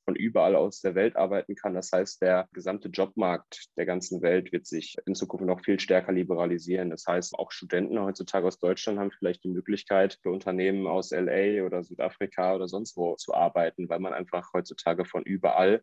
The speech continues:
und immer irgendwie arbeiten kann. Wenn man jetzt startet, glaube ich, kann man noch den wichtigsten Effekt, die wichtigsten Jahre von LinkedIn mitnehmen. Man muss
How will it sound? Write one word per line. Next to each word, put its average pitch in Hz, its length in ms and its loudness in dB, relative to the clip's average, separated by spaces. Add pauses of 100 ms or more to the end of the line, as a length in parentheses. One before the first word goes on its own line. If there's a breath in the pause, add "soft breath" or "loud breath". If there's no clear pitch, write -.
und - 160 0
immer 101 240 2
irgendwie - 300 -4
arbeiten 92 400 0
kann. 76 260 -6
Wenn 95 100 2
man 98 280 0 (200)
jetzt - 220 -2
startet, 98 540 2
glaube 92 240 2
ich, 92 80 -12
kann - 180 -6
man 95 120 0
noch 92 180 -2
den 92 320 -2
wichtigsten 95 560 -4
Effekt, - 480 -2 (360 loud breath)
die 92 80 2
wichtigsten 95 520 0
Jahre 92 600 6
von 87 140 0
LinkedIn 92 320 0
mitnehmen. 67 500 -4 (160)
Man 95 160 -2
muss 104 120 0